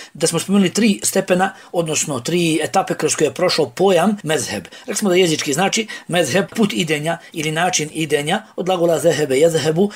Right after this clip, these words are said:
ići. Pa je mezheb ono čime se ide, način idenja ili put idenja. Međutim, prošao je, osim te jezičke, to jezičko značenje, prošao je kroz tri neke terminološke upotrebe. Najprije je značio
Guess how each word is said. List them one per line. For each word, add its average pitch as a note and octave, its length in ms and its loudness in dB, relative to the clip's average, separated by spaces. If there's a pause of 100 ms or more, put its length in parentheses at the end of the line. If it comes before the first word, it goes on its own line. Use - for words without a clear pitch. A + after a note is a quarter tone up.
(140)
ići. D3 420 0 (240)
Pa C#3+ 100 -2
je C3 80 0
mezheb D#3+ 500 0 (280)
ono D#3 220 2
čime D3 260 0
se C#3 200 2
ide, C#3+ 200 0 (240)
način C3+ 340 -2
idenja D#3+ 300 0
ili C#3 140 -2
put C#3+ 320 -4
idenja. G#3+ 300 2
Međutim, G#3 460 2 (160)
prošao F#3 320 2
je, A#3+ 160 4
osim F3+ 220 0
te D3 140 2
jezičke, C3+ 460 0 (220)
to F3 100 0
jezičko D#3+ 300 0
značenje, F3 320 0
prošao F#3 300 0
je D3 100 0 (160)
kroz D#3+ 240 2
tri G#3+ 180 0
neke F3 320 0 (160)
terminološke E3 580 4
upotrebe. G#3+ 480 2
Najprije E3 320 2
je C#3 80 2
značio D#3+ 460 2